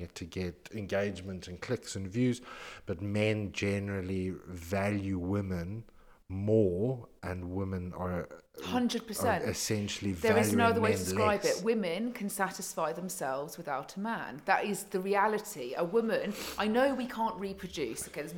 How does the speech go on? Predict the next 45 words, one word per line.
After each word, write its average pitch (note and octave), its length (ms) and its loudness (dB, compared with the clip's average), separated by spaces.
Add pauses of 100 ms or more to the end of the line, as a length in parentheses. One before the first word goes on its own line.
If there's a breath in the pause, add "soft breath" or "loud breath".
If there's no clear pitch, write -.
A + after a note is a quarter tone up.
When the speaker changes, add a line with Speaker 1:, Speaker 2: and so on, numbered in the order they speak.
(100)
Speaker 2:
one G3+ 120 0
thing E3+ 400 -4
that E3+ 100 -6
we E3+ 140 -6
can't F3 340 -4
do D3 160 -2
is D3 220 -2
to F3 60 -10
reproduce, E3 580 -10
but E3+ 100 -14
you F3+ 80 -8
could A3 240 -2
go F#3+ 140 2
and D3+ 100 2
get C3+ 140 0
a - 20 -4
sperm E3 400 2
donor C3+ 280 -2
if C3+ 120 -14
you D3+ 80 -10
really D3 220 -2
wanted D3 460 -6
to, B2+ 280 -10
you F3+ 160 -6
know. C#3+ 200 -6
Speaker 1:
Yeah. - 60 -4 (1300 loud breath)
Speaker 2:
But G3 400 6
wim-, F3+ 460 2
women, G3 640 2 (880 loud breath)
I - 120 -4
don't F#4 160 0
know, D#4 160 2
'cause C4 200 -6
not, - 340 -2
I D4 160 4
know D#4 180 4
a C4 100 2
lot A3+ 80 4
of G#3 120 -4
women G3+ 260 -2
who F#3+ 180 0
are F#3 80 6
very F#3 440 2 (100)
quite, F3 460 2
um, F3 580 0